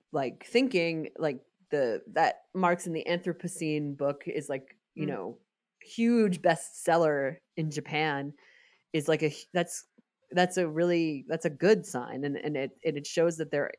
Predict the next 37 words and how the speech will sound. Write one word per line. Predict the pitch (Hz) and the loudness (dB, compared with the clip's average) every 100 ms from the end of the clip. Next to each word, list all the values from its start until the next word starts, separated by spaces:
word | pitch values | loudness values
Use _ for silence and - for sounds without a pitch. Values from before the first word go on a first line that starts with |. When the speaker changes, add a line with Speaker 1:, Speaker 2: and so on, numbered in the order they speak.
| _ - - | _ -12 0
Speaker 1:
are, | 156 156 160 | 2 4 2
there | 151 - - | -4 -6 -6
are | 143 185 | 2 4
all | 180 | 4
these | 151 147 | 2 -2
people | 143 135 135 139 | -6 -6 -4 -4
who | 139 131 135 - _ _ _ _ _ 151 | -4 -6 -6 -12 _ _ _ _ _ -8
do | 156 165 165 165 - | 2 4 4 0 -4
want | 143 143 131 - | -6 -4 -6 -6
to, | 143 | -2
like, | 131 127 - _ _ - | -2 -4 -8 _ _ -20
centrally | - 143 143 143 135 131 | -6 -4 -2 -4 -2 -4
plan, | 131 - 143 135 135 131 135 - _ - - | -6 -6 -4 -2 -4 -4 -8 -14 _ -20 -4
like, | 156 139 143 | -2 -2 -4
Speaker 2:
Yeah. | - 190 190 180 | -6 -4 -4 -2
Speaker 1:
a | 175 160 - _ _ - 143 - | 0 0 -2 _ _ -8 -6 -2
Speaker 2:
An | 151 | -2
Speaker 1:
system | 139 - | -2 -2
that | 143 101 | -2 -2
is | 90 165 | -2 -4
Speaker 2:
economy. | - _ 233 | -8 _ 6
Speaker 1:
fair. | 185 139 139 160 - - - _ _ - | 8 8 4 -2 -10 -20 -20 _ _ 0
Speaker 2:
Yeah. | |
Speaker 1:
And, | 175 160 | 2 2
like, | 135 151 139 131 - _ | 2 2 2 0 -10 _
you | 175 | -2
know, | 151 139 131 - _ _ | 0 0 -2 -6 _ _
if | - - | -10 -4
we, | 147 - | -4 -2
we | 147 | -4
all | - 175 196 | 0 2 0
take | 190 165 | 0 -2
a | 156 | -2
turn | - 156 151 147 143 151 _ _ _ - | -2 -2 0 -2 -6 -10 _ _ _ -2
at | 151 - | -2 0
the | 156 143 - _ _ | -2 -2 -6 _ _
factory | 151 139 - 143 139 | -2 0 0 -2 -2